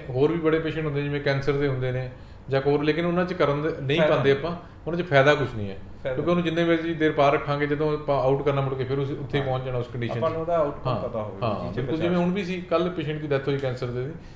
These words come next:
Speaker 1: ਲੇਕਿਨ ਅਸੀਂ ਉਹਨੂੰ ਦੱਸਤਾ ਸੀ, ਮੈਂ ਕਿਹਾ "ਇਹ ਤੇ ਕਰਨਾ ਹੀ ਕੁਛ ਨਹੀਂ ਹੈ।"
Speaker 2: ਕਰਨਾ ਹੀ ਕੁਛ ਨਹੀਂ।
Speaker 1: ਵੀ ਆਪਾਂ ਜੇ ਪਾ ਵੀ ਰੱਖਾਂਗੇ ਤਾਂ ਤੁਹਾਡੇ ਮਰੀਜ਼ ਨੂੰ ਥੋੜ੍ਹਾ ਬਚਾ ਸਕਦੇ ਹਾਂ।
Speaker 2: ਹਾਂ।
Speaker 1: ਜਿੱਥੇ basically ਇਹਦੀ ਜ਼ਰੂਰਤ ਹੁੰਦੀ ਹੈ,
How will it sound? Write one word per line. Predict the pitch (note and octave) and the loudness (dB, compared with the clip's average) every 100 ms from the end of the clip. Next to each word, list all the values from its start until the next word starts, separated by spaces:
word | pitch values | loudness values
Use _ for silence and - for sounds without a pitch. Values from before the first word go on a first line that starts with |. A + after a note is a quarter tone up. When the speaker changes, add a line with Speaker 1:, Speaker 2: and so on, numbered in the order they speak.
| - - | -16 -6
Speaker 1:
ਲੇਕਿਨ | C#3 E3 E3 | -4 0 0
ਅਸੀਂ | D#3+ | 0
ਉਹਨੂੰ | E3+ | 2
ਦੱਸਤਾ | D3+ C#3+ D#3+ | 2 2 -4
ਸੀ, | |
ਮੈਂ | E3+ F3 | -4 -2
ਕਿਹਾ | |
"ਇਹ | F#3 | -2
ਤੇ | |
ਕਰਨਾ | F3+ C#3+ D3 | 0 0 0
ਹੀ | E3 | -2
ਕੁਛ | D#3 | -4
ਨਹੀਂ | C#3+ C#3 | -4 -4
ਹੈ।" | |
Speaker 2:
ਕਰਨਾ | A2+ G2+ | -6 -8
ਹੀ | |
ਕੁਛ | G#2 - | -14 -16
ਨਹੀਂ। | - - - - | -18 -20 -12 2
Speaker 1:
ਵੀ | D3+ | 2
ਆਪਾਂ | D3+ D#3+ | 4 0
ਜੇ | D#3+ | 2
ਪਾ | D#3+ C#3+ | 4 6
ਵੀ | D3+ D#3 | 6 2
ਰੱਖਾਂਗੇ | D3+ D3+ D#3+ | 2 0 2
ਤਾਂ | E3 D#3+ | 2 2
ਤੁਹਾਡੇ | D3 - D3 | -2 -4 -4
ਮਰੀਜ਼ | C#3+ C#3+ D#3 | -2 -2 -2
ਨੂੰ | D#3+ | -2
ਥੋੜ੍ਹਾ | E3+ | -2
ਬਚਾ | D#3+ C#3 | 2 2
ਸਕਦੇ | A#2+ G#2 | 2 -4
ਹਾਂ। | G2 | -6
Speaker 2:
ਹਾਂ। | F#2+ - - - - - - - | -10 -14 -18 -18 -18 -20 -16 -6
Speaker 1:
ਜਿੱਥੇ | C#3+ G3 F#3+ G3 - - - | -4 2 4 4 -2 -10 -6
basically | D3+ - F3 F3 | -4 -4 -2 0
ਇਹਦੀ | F3+ F3 | 0 -2
ਜ਼ਰੂਰਤ | C#3 C3+ D3 D3+ | -2 0 0 -2
ਹੁੰਦੀ | C#3 B2+ | -2 -2
ਹੈ, | C3 | -2